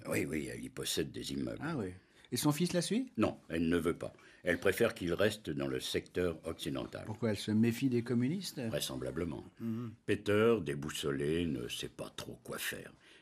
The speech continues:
Speaker 1: Et il finit par s'engager dans la Légion étrangère.
Speaker 2: Quoi, la Légion étrangère française ?
Speaker 1: C'est ça, oui.
Speaker 2: Ouais.
Speaker 1: La guerre fait alors rage en Indochine et la Légion a recruté beaucoup d'Allemands.
Speaker 2: Ouais, donc pas mal d'anciens combattants de la Seconde Guerre mondiale, hein.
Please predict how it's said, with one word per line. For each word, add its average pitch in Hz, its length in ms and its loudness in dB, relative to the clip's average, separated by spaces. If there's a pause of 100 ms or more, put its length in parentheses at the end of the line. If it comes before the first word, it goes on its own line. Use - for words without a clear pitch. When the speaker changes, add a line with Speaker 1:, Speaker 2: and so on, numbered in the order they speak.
Speaker 1:
Et 95 100 4
il 101 80 2
finit 104 300 2
par 127 200 -2
s'engager 92 480 0
dans 113 140 -4
la 80 100 -2
Légion 76 320 -2
étrangère. - 500 -8 (120)
Speaker 2:
Quoi, 117 140 0
la 107 120 0
Légion 117 340 4
étrangère 123 440 -2
française ? 180 480 0
Speaker 1:
C'est - 80 2
ça, 101 260 4
oui. 71 100 -2
Speaker 2:
Ouais. 69 240 2
Speaker 1:
La 50 140 -10
guerre 78 260 -2
fait - 160 -12
alors 60 260 -6
rage 73 280 -4
en 62 100 -8
Indochine 71 640 -4
et - 200 -10 (320)
la 69 140 0
Légion 76 500 0
a 64 60 -2
recruté 82 500 -4
beaucoup 82 480 -4
d'Allemands. - 360 -10 (120)
Speaker 2:
Ouais, 120 180 0
donc 101 220 -4
pas 101 120 -4
mal 123 220 4
d'anciens 113 360 8
combattants 110 540 4
de 113 100 2
la 95 180 2
Seconde 95 340 -4
Guerre 95 160 -2
mondiale, 127 360 2
hein. 127 140 -2